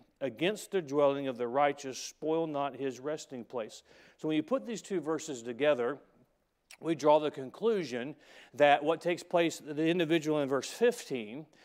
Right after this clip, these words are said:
has something to do with what takes place in verse sixteen. Again, in verse number sixteen, at the end of the verse, uh, the reference is to "the wicked shall fall into mischief," uh, after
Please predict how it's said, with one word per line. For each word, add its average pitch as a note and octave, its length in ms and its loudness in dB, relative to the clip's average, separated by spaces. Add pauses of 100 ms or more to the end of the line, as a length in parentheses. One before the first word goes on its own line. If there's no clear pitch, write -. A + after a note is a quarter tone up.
(140)
has D#3 260 0
something E3+ 320 -4
to D#3 80 -4
do D3+ 200 0
with C#3+ 80 -2
what D3 180 -2
takes D3+ 240 -6
place D3+ 360 -4
in C3 140 -8
verse C3+ 440 -6 (100)
sixteen. - 720 -4 (540)
Again, C#3+ 600 2
in D3 180 -4
verse D#3+ 260 -2
number C3 240 -4
sixteen, F3+ 520 -2
at C#3 80 -4
the C#3 140 -2
end A3 100 -2
of A3 60 -4
the E3+ 120 0
verse, B2 440 0 (300)
uh, C3+ 160 6
the C3+ 140 0
reference D#3+ 340 2
is D3 120 -4
to E3+ 140 0
"the C#3+ 140 2
wicked E3+ 360 0
shall D3 260 2
fall D3 280 2
into C3+ 320 -4
mischief," C#3 640 -4 (300)
uh, B2 240 6 (100)
after E3 640 6